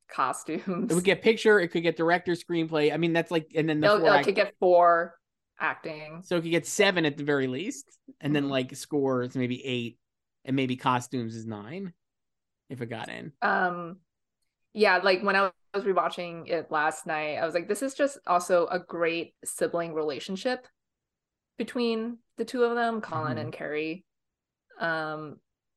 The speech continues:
Speaker 1: and I feel like you don't really see that a lot
Speaker 2: No.
Speaker 1: in media, especially, like, a brother-sister one.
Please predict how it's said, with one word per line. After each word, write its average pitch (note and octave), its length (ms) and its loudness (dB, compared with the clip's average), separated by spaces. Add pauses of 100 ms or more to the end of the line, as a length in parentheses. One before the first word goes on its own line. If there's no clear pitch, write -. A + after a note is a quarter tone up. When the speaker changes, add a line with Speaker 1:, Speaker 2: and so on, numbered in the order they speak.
(100)
Speaker 1:
and E3+ 500 -2 (120)
I C#4 80 0
feel C#4 160 2
like D4 160 2
you F4 100 4
don't D4+ 360 2
really C4 400 -2
see A3+ 280 -10
that F#2 220 -4
a F#2+ 60 -2
lot D#2+ 360 -2 (920)
Speaker 2:
No. D3 260 -2
Speaker 1:
in G2+ 40 -8
media, A2+ 500 -10
especially, G#3 500 2
like, D#3+ 300 0
a F3+ 60 -2
brother-sister - 800 -4
one. F2+ 400 -10